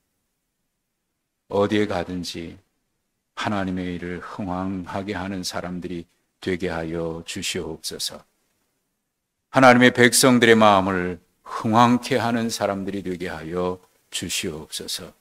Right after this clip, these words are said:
이 땅에 거저 왔다가 거저 가는 삶이 아니라, 하나님의 나라를 위해서,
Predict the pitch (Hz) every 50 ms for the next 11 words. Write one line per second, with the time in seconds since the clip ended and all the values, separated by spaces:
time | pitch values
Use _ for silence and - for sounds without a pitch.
0 | _ _ _ _ _ _ _ _ _ _ _ _ _ _ - 127 127 - 131 117
1 | 113 117 117 113 110 - 110 110 104 117 113 110 110 110 113 120 113 107 110 107
2 | - 110 110 107 117 113 107 113 113 117 117 107 - 107 110 117 123 113 104 107
3 | 107 107 104 107 104 98 - - - _ - - - - - - - - 135 131
4 | 127 135 139 139 139 139 139 135 135 139 147 147 156 151 139 123 117 113 110 104
5 | - - 110 101 95 90 -